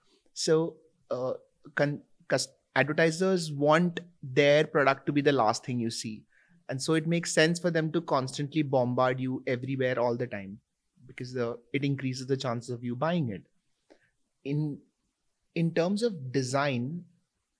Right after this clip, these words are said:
I love that we are now talking about this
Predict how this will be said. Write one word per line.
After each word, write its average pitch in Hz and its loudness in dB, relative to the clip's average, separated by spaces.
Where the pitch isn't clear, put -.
I 147 2
love 160 2
that 175 -2
we 151 0
are 151 4
now 139 0
talking 131 2
about 113 0
this 143 -8